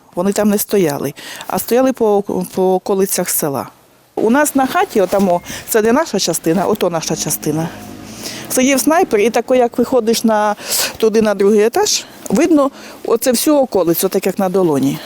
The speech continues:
Видно Кока-Колу, видно ліс, видно, е, отам завод у нас є, о, і оту вулицю видно, все видно із другого етажа. І вони це все сиділи тут, наблюдали. От в тій хаті, що рядом,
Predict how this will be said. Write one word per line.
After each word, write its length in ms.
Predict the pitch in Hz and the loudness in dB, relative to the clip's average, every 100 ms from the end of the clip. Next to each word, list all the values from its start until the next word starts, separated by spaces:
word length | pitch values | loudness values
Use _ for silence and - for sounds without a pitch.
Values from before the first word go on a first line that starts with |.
| - | -8
Видно 280 | - 269 247 | 0 2 2
Кока-Колу, 640 | 220 165 156 - 247 202 | 0 -2 -4 0 2 2
видно 320 | 175 180 170 175 | 2 0 0 2
ліс, 260 | 262 - | 2 0
видно, 380 | 190 185 180 170 - - - - | 0 0 0 -4 -6 -12 -6 0
е, 220 | 113 - - | 2 2 -2
отам 340 | - 170 170 165 | -4 -2 -2 -2
завод 360 | 151 175 254 | 0 0 2
у 60 | 254 | 2
нас 280 | 240 - 233 | 2 0 0
є, 220 | 226 226 - - - | 0 0 -6 -8 -4
о, 140 | 190 - | -4 -2
і 60 | 208 | 0
оту 260 | 190 185 | 0 2
вулицю 460 | 185 277 277 - 269 | 2 4 2 2 0
видно, 300 | 254 240 226 | 2 2 0
все 220 | 208 294 | 0 0
видно 340 | 247 240 226 196 | 2 2 2 0
із 140 | 185 | 0
другого 280 | 202 208 196 | 0 0 0
етажа. 480 | 180 160 151 - 123 - _ - - - - | -2 -2 -4 -6 -10 -18 _ -20 -20 -18 -2
І 60 | |
вони 220 | 170 208 233 | 0 2 0
це 140 | 202 | 0
все 160 | - 180 | -2 -4
сиділи 280 | 190 247 | 0 0
тут, 180 | 247 180 | 0 -2
наблюдали. 520 | 175 170 160 143 156 | -4 -2 -2 -2 0
От 160 | 170 202 | 0 0
в 60 | 220 | 0
тій 160 | 277 | 0
хаті, 300 | - 349 - | -2 -2 -2
що 140 | 240 175 | -2 -2
рядом, 320 | 151 160 | -2 -4